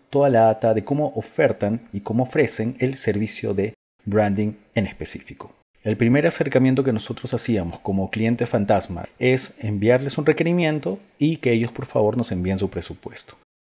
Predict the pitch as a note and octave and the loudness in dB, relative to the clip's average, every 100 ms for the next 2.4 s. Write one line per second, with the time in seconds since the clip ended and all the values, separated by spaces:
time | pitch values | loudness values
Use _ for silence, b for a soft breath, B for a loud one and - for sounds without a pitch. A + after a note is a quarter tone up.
0 | _ _ B2+ C#3+ D3+ D#3+ F#3 D#3 D3 - | _ _ 2 4 4 4 4 4 4 2
1 | B2 C#3 - A2 C3+ C#3 A2 A2 A2 G2 | -2 -2 -2 -2 0 0 2 2 0 0
2 | F#2+ F#2 D#2+ - | 0 -2 -4 -10